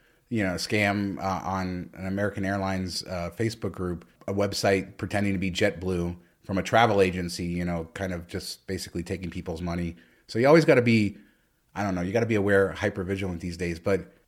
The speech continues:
I kinda wanna just emphasize how real it felt to my dad. And I forgot about our friend. I had seen, uh, like I said, that TikTok. Um, I forgot about our friend and how real it was,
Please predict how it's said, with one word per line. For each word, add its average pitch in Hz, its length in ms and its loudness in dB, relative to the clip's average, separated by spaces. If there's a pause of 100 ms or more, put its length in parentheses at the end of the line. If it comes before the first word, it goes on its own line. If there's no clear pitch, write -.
I - 80 -2
kinda 180 280 4
wanna 123 160 6
just 110 200 0
emphasize 107 360 2
how 110 180 4
real 110 320 4
it 113 100 6
felt 107 240 2
to 104 60 -2
my 95 120 0
dad. 110 220 6
And 104 140 0
I 107 80 2
forgot 117 360 4
about 101 200 6
our 90 140 4
friend. 101 240 0
I 98 60 4
had 95 120 2
seen, 107 340 0
uh, 92 240 -2
like 95 160 -4
I 95 40 -2
said, 92 180 -2
that 85 180 -2
TikTok. 101 520 -2 (420)
Um, 92 260 -4
I 98 80 -2
forgot 107 240 4
about 113 200 6
our 95 100 6
friend 113 220 0
and 95 100 -2
how 95 140 2
real 104 300 4
it 95 100 4
was, 95 400 0